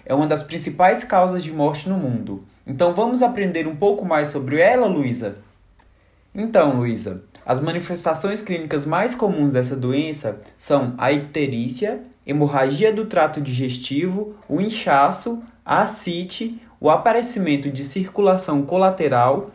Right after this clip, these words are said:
que são as aranhas vasculares que falamos, e a pessoa também pode ter um cansaço expressivo, com vômitos com sangue,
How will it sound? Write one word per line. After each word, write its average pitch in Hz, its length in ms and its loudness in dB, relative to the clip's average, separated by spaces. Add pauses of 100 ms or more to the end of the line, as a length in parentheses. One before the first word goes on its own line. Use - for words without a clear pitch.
(100)
que 147 100 -12
são 180 220 2
as 160 140 0
aranhas 143 400 4
vasculares 123 640 0
que 123 100 -10
falamos, 165 800 0 (420)
e 147 80 0
a 170 60 6
pessoa 214 420 2
também 190 300 0
pode 180 280 2
ter 170 420 -2
um 185 100 -4
cansaço 180 540 2
expressivo, 151 960 -2 (180)
com 151 220 2
vômitos 156 540 -2
com 135 180 -6
sangue, 196 640 -4